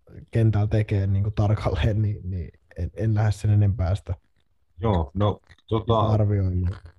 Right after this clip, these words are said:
Speaker 2: propsit tässä kohtaa M T V U-, Uutisille, taisi olla Timo Innasen juttu tää. Tää, et kertoo tuosta,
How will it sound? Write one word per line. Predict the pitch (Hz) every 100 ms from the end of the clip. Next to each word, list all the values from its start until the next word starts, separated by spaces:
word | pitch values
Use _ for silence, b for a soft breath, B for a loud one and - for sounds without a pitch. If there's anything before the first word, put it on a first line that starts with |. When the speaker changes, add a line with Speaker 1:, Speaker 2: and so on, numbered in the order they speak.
| _ - -
Speaker 2:
propsit | - 143 160 - 98 -
tässä | 110 -
kohtaa | 107 - 104 101 - 123 131
M |
T | 120 110 98
V | 95 92 -
U-, | 110 104 - _ -
Uutisille, | 117 107 95 - 82 80
taisi | - 87 80
olla | 92 87 -
Timo | 101 92 82 - _ 104
Innasen | 101 90 80 80 78
juttu | 82 - 71
tää. | 78 78 71 69 - - - - - 101 - -
Tää, | 110 95
et | -
kertoo | 98 95 92 82 - _ -
tuosta, | 85 87 90